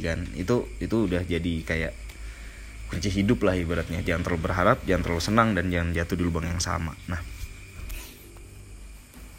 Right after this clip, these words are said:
tapi kadang, terkadang ya kan,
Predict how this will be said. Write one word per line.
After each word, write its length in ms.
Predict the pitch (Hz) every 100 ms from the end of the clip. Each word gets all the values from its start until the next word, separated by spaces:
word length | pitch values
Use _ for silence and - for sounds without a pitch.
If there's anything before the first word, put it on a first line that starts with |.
| - - - -
tapi 480 | - 92 - 151 151
kadang, 480 | - 101 113 147 135
terkadang 560 | - - 92 110 92
ya 240 | 87 85
kan, 80 | 82